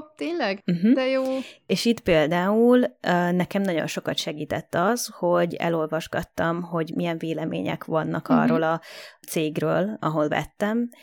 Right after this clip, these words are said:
Speaker 2: és akkor így el tudtam dönteni, hogy akkor tényleg oké-e vagy sem. És például írták, hogy mennyire jó az ügyfélszolgálat, és ki is próbáltam, és tényleg jó az ügyfélszolgálat.
Speaker 1: <laughs> Ja, nem a véleményekkel van a probléma, csak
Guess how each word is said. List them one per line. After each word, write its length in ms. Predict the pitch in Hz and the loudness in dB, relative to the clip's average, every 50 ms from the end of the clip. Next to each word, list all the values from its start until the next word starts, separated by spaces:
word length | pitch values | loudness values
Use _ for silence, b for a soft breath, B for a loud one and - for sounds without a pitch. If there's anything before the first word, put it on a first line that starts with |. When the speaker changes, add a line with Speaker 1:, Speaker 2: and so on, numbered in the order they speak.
| B B B B B - | B B B B B -12
Speaker 2:
és 200 | - - 170 - | -8 -6 -4 -2
akkor 200 | - - - 175 | -2 -2 -2 -2
így 100 | 170 160 | -2 0
el 160 | - - 170 - | 2 2 2 2
tudtam 320 | - 165 - - 165 160 | 0 -4 -4 -2 -2 -2
dönteni, 400 | 156 160 156 156 - 160 156 156 | 0 0 -2 -2 -2 -2 -2 -2
hogy 200 | 156 170 165 151 | -4 -4 -4 -4
akkor 240 | 151 - - 170 156 | -4 -4 -4 -4 -4
tényleg 360 | - - 156 156 156 151 147 | -2 -2 -2 -2 -2 -2 -2
oké-e 360 | 156 156 - - 170 165 156 151 | -2 -4 -4 -2 -2 -2 -2 0
vagy 180 | 156 151 143 | -2 -2 -2
sem. 320 | - - - - 156 151 151 | -2 -4 -4 -4 -4 -2 -2
És 160 | 156 151 - | -4 -2 0
például 460 | - 180 165 170 175 180 180 180 175 - B B B B B B B | 2 2 4 4 4 4 4 4 2 0 B B B B B B B
írták, 500 | - - 190 185 175 - 180 165 160 - | -4 0 0 0 2 4 2 2 2 0
hogy 260 | - - - - 185 185 | -4 -10 -6 -2 2 4
mennyire 340 | 196 196 190 185 180 175 | 6 6 6 6 6 4
jó 120 | 165 165 156 | 4 4 2
az 120 | 156 151 | 2 0
ügyfélszolgálat, 1000 | - - 185 - - 202 202 - - 220 220 220 233 233 226 233 233 233 226 - | 0 -4 -2 2 4 4 4 4 4 2 2 4 4 4 4 6 6 4 4 4
és 240 | 190 202 196 - - | 2 2 0 0 -2
ki 120 | - - | 0 0
is 120 | 170 151 - | 0 0 4
próbáltam, 480 | - 190 202 208 214 214 214 240 233 | 4 6 6 6 6 4 4 4 4
és 120 | 247 262 - | 2 2 2
tényleg 280 | - 453 277 170 151 | 2 4 4 4 4
jó 100 | 156 147 | 4 2
az 120 | - 151 - | 0 0 -2
ügyfélszolgálat. 840 | - 151 - - - - - - - - 175 98 - - - - - - | -4 -4 -4 -4 -4 -2 0 0 0 0 0 0 0 0 -2 -4 -4 -6
Speaker 1:
<laughs> 60 | - 539 - - 523 539 - - B B B B B B B B B B _ _ _ _ _ - | -10 -10 -8 -6 -6 -6 -6 -6 B B B B B B B B B B _ _ _ _ _ -4
Ja, 140 | 240 226 220 | -2 0 0
nem 160 | 220 220 208 | 0 2 2
a 260 | 190 185 175 175 175 180 | 2 2 2 0 0 -2
véleményekkel 760 | 185 185 180 180 175 175 175 175 175 185 190 - - 185 180 | -2 -2 -2 -2 -2 -2 -4 -4 -4 -6 -6 -4 -4 -4 -4
van 160 | 175 180 180 | -4 -6 -6
a 120 | 185 185 185 | -6 -6 -6
probléma, 640 | - - 190 175 190 185 190 190 190 196 196 202 | -6 -6 -6 -6 -4 -4 -4 -4 -2 -2 -2 -2
csak 320 | 208 - - 185 - - | -4 -6 -10 -14 -16 -18